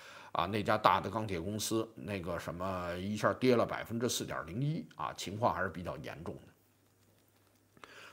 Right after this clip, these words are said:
盘点一下美国这方面的实力，二零二三年，美国的钢铁消费总量九千三百万吨，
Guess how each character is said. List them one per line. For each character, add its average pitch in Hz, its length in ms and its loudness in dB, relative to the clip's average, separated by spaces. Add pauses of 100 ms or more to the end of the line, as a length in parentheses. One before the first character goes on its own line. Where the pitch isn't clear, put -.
盘 190 240 8
点 117 200 8
一 127 60 2
下 127 200 6
美 73 240 -6
国 87 260 -2
这 127 140 2
方 127 160 0
面 120 180 0
的 78 80 -4
实 - 300 0
力， 156 340 2
二 143 160 10
零 156 140 6
二 131 120 10
三 156 240 6
年， 80 240 -2 (440)
美 123 260 6
国 127 200 10
的 160 120 12
钢 190 320 12
铁 73 280 -2
消 165 320 12
费 120 240 6
总 73 260 -8
量 151 180 6 (240)
九 - 180 -6 (140)
千 151 260 0
三 143 320 4
百 76 180 0
万 101 220 -2
吨， 139 180 2